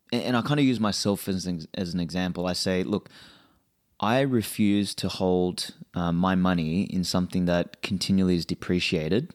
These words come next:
um, and is losing value, you know, because it's being inflated or because, because of interest rates or whatever other,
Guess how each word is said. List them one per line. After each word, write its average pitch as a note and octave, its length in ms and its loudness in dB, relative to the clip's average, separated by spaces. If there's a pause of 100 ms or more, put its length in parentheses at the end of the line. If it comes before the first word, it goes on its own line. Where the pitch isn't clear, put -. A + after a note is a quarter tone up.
(140)
um, E2 380 0
and F2 120 2
is E2+ 360 0
losing F2 260 0
value, F2 460 2
you F2 160 -2
know, E2 80 0
because - 280 -6
it's D#2 120 -6
being D2+ 160 -4
inflated F2+ 600 0
or D#2 160 -4
because, - 460 -10
because D2+ 260 -8
of D#2 80 -6
interest F2 240 -4
rates E2+ 200 -2
or A2 200 4
whatever A#2+ 340 2
other, G#2 220 2